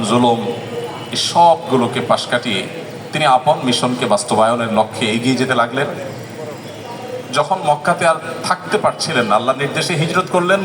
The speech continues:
মদিনায় গিয়ে, সেখানে একটু শান্তিতে বসবাস করবেন, সেই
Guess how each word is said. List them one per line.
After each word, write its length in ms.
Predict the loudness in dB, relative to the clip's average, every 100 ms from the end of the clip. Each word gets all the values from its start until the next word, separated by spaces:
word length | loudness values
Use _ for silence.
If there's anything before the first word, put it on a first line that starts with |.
| 2
মদিনায় 340 | 2 0 0
গিয়ে, 180 | -2 -2 -4 -8 -10 -12 -12 -12 -10 -10 -8 -4
সেখানে 240 | -2 0 0
একটু 140 | -2 -2
শান্তিতে 420 | 0 0 0 -4 0 2
বসবাস 340 | 2 2 2 0
করবেন, 300 | 0 0 -2 -2 -6 -8 -10 -8 -4
সেই 140 | -2